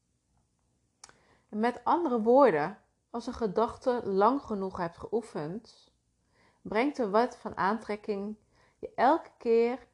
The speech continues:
dat je die toelaat, moeiteloos in de volledige vibratie van jouw overtuiging.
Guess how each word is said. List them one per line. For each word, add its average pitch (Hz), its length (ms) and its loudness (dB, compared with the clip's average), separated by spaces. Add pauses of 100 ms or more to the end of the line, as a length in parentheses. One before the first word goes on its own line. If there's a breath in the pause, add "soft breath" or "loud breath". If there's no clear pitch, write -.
(180)
dat 185 220 -8
je 175 140 -8 (100)
die 240 340 -6 (100)
toelaat, 170 800 0 (240)
moeiteloos 226 880 0 (240)
in 233 140 -6
de 240 80 -2
volledige 233 760 0
vibratie 185 840 -2
van 190 120 -10
jouw 180 220 0
overtuiging. 175 840 -6